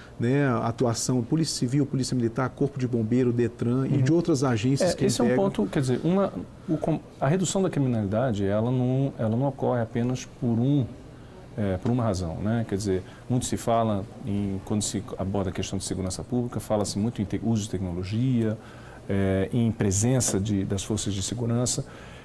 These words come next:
Speaker 2: É, qual seria o ponto que o senhor queria destacar, que você acha melhor destacar sobre esse, por que que se atingi-, atingiu esse resultado?
Speaker 1: É, nós temos um programa, é, sério, que se chama D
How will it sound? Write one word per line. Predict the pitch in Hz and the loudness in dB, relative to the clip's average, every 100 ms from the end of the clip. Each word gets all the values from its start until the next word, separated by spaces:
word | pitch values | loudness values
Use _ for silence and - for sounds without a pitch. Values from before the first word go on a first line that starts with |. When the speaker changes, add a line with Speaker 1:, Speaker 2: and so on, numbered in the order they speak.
| - | -4
Speaker 2:
É, | - | -4
qual | - 262 | 0 2
seria | 254 - 170 | 2 2 0
o | |
ponto | - 139 143 - 107 | 2 2 2 0 -4
que | |
o | - | -2
senhor | 120 | -2
queria | 104 117 110 | 0 2 0
destacar, | 113 - 101 - 98 95 | -2 -2 -4 -2 -2 -2
que | - | -2
você | 110 | -4
acha | 95 | -2
melhor | 113 107 113 - - | 0 2 0 0 -2
destacar | 123 - 104 - 107 - | -2 0 -2 0 0 0
sobre | - - 143 143 - | -4 -2 0 -2 -2
esse, | 165 160 165 - 113 | 2 2 2 0 -2
por | - 185 | 0 0
que | 226 | 0
que | - | -4
se | - | -6
atingi-, | - 117 104 - | -4 0 0 0
atingiu | 110 - 98 92 | 0 0 0 2
esse | 87 | 0
resultado? | 90 85 - - - - - - - | -2 -4 -6 -8 -10 -16 -16 -16 -12
Speaker 1:
É, | - | -4
nós | 117 190 - | 2 2 2
temos | 202 185 | 2 4
um | 185 | 2
programa, | 180 165 123 120 127 113 101 - - - - - - | 2 2 4 4 4 2 0 -4 -16 -18 -18 -18 -8
é, | 117 110 104 | -2 0 0
sério, | - - 117 117 127 | 0 2 4 4 2
que | - | 0
se | |
chama | 120 117 | 0 4
D | 123 | 4